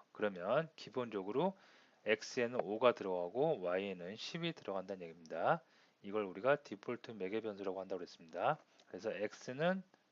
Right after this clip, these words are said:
X 플러스 Y, 첫 번째 거는 백십이 나온 거고요. 두 번째는 십오가 나올 수가 있겠습니다. 자, 다음에 접근 제한자라는 게 있는데요. 이건 뭐냐면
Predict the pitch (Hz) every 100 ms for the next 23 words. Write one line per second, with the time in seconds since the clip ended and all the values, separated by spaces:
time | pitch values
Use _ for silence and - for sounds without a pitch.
0 | - 95 - 135 - 123 - 95 87 -
1 | - 139 131 - 117 156 190 - _ -
2 | - - - 139 123 98 92 85 98 117
3 | - - _ - 104 110 104 95 87 107
4 | - - 151 - - 87 110 110 82 85
5 | - 90 110 107 - 87 - 82 82 -
6 | - - - _ _ _ _ _ _ _
7 | _ _ _ _ - - - _ - -
8 | - - - - _ _ _ _ _ _
9 | _ - 123 131 180 139 135 143 127 -
10 | 196 196 165 143 147 147 139 135 131 104
11 | 98 120 117 82 92 123 113 101 120 95
12 | 87 131